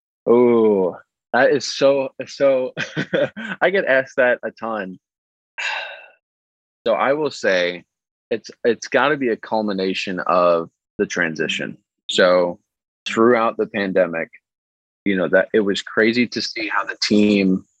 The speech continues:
we were, we were as locals curious if the transition was gonna be held off, just based off of the pandemic and all the impacts that it's had just nationwide, um, things shutting down. And, you know, you wouldn't imagine that Boeing is still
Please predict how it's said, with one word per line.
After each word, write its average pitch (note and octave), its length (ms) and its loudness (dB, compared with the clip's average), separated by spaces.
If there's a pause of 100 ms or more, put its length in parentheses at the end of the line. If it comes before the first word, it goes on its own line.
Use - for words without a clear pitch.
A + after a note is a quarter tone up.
(100)
we B2 220 4
were, C3 340 2 (120)
we A#2+ 240 2
were A#2+ 220 2
as F#2 160 0
locals F#2 600 -4 (220)
curious G#2+ 520 -2
if G#2 120 -2 (100)
the G2+ 60 -6
transition F#2+ 600 -4
was F#2 160 -4
gonna F2 200 -2
be F2 120 -4
held F2+ 240 0
off, A2+ 280 0 (340)
just - 200 -2
based G#2 260 0
off G2 200 -2
of G2 40 -6
the G2 60 -6
pandemic F#2 600 -4
and F#2 80 -6
all E2+ 80 -4
the F2 100 -2
impacts E2+ 340 -4
that E2 120 -6
it's - 160 -12
had D#2+ 300 -2
just - 280 -8 (160)
nationwide, F2+ 840 0 (140)
um, D#2 180 -4
things A2 300 0
shutting F#2+ 260 -2
down. F#2+ 440 0
And, F#2 180 -6 (100)
you G2 120 -2
know, E2+ 240 -2 (400)
you G2+ 120 0
wouldn't G#2+ 180 2
imagine G2 380 0
that E2+ 180 -6
Boeing G2 320 -2
is - 80 -12
still F#2 220 -4